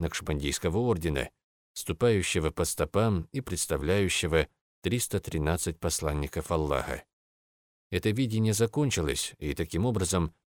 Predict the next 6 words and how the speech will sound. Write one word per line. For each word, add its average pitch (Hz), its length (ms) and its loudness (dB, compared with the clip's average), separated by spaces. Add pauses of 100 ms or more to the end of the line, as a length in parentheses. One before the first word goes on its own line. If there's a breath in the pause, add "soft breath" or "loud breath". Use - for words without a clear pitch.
я 139 120 0
получил 95 480 0
разрешение 78 680 0
поехать 71 480 -2
в - 80 -10
Шам. 60 360 -2